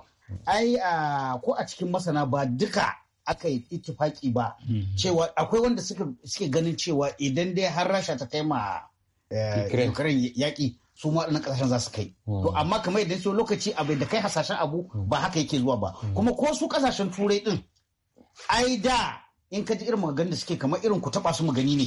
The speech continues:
Speaker 2: Eh, haka.
Speaker 1: Ka gane ko? To,
Speaker 2: Mm.
Speaker 1: amma kuma yanzu abin da na jin zai ba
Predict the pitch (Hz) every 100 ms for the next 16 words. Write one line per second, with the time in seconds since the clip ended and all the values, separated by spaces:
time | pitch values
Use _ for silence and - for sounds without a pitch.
0 | 139 123 104 98 110 160 190 175 185 202
1 | 202 208 233 269 269 285 277 - - _
2 | _ - 151 185 185 269 - 196 170 254
3 | 247 220 208 220 214 202